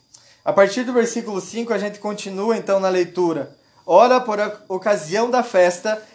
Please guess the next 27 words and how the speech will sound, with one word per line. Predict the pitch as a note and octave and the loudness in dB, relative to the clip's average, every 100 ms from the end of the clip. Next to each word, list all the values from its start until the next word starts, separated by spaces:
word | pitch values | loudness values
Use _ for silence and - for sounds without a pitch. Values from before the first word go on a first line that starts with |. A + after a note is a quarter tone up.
| _ | _
costumava | F#3+ G#3+ G#3+ G#3 F3+ G3 A#3 C4 B3 | -2 0 -2 -6 2 6 8 8 4
o | A3+ | 2
governador | A3 G3+ G#3 F3+ D#3+ G#3 A3+ | -2 -2 -2 -2 0 -2 -2
soltar | - G#3 F#3+ G3 G#3 | -4 -4 -2 4 4
ao | G#3 G#3+ | 4 0
povo | - F#3 G3+ G#3 B3 C4 - _ - | 0 4 4 2 -2 -6 -8 _ -8
um | A3 C#4+ | -4 -2
dos | B3+ A#3+ | -2 -2
presos, | G3 G3 G3 C3 B2+ - - _ | -2 0 2 0 -6 -14 -20 _
conforme | - F#3 F#3 F#3 G3+ G3+ | -2 -2 4 6 6 4
eles | F3+ F#3+ | 0 -2
quisessem", | - B3 G3+ G#3 G#3 D#3+ C#3 | -8 -8 0 2 2 -6 -16
con-, | E3 D#3+ | -14 -14
conforme | F3 E3+ F3 G3 | -12 -8 -4 -2
a, | G#3 G3 F3 D3+ D#3+ D3+ D3 | 2 2 2 0 0 0 -2
a | |
multidão | D#3+ F3+ - E3 G#3+ A#3 | -4 -10 -8 0 0 0
ali | G3 F#3 | -2 -6
estava. | - D#3 C#3+ | -4 -2 0
Ou | C#3+ | -2
seja, | C#3+ F#3+ E3 | -6 -8 -8
o | |
governador, | D3+ E3 E3+ E3+ F3+ G3 | -8 -6 -4 -2 -2 -2
ele | F#3+ F3+ | -2 -2
falava | F3+ D#3+ E3 G#3 A3+ B3 | 0 2 6 6 6 0
quem | B3 A#3+ G#3 | -6 -6 0
era, | G3 A3 | 2 0